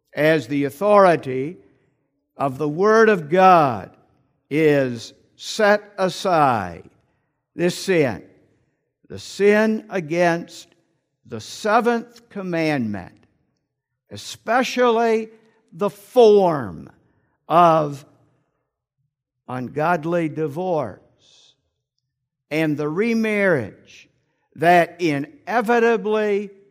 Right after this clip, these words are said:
follows, shows itself. Our Lord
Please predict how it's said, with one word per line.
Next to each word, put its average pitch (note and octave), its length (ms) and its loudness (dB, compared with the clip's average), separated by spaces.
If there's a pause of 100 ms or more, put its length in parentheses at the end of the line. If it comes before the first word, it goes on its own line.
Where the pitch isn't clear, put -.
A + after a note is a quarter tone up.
(440)
follows, C3+ 1120 -4 (400)
shows G#2 960 -6 (920)
itself. G2+ 640 -12 (2500)
Our A3 400 4
Lord G3 600 -2